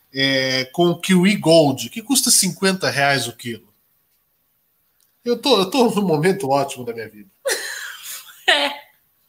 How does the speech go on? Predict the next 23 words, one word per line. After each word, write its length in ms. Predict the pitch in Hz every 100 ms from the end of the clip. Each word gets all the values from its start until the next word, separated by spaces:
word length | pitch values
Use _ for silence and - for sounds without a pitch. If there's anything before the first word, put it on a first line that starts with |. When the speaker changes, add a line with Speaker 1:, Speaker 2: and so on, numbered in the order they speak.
| _ _ - - 554 - - - - - - 440 349
Speaker 2:
Ele 160 | 285 294
faz 360 | 302 302 302 285
isso 240 | 339 381
e 20 |
pede 300 | 359 339 349
Pix, 360 | 359 302 - -
faz 260 | 247 247 262
isso 180 | 294
e 40 | -
pede 200 | 302 294
Pix, 320 | - 269 -
faz 140 | 277 269
Speaker 1:
Por 100 | 226
Speaker 2:
isso 100 | -
e 20 | 233
Speaker 1:
sinal, 160 | 208
Speaker 2:
pede 120 | 247
Pix. 100 | -
Speaker 1:
chegou 140 | 262 254
a 80 | 262
hora 200 | 277 320
do 100 | 277
Pix. 540 | 277 - - - -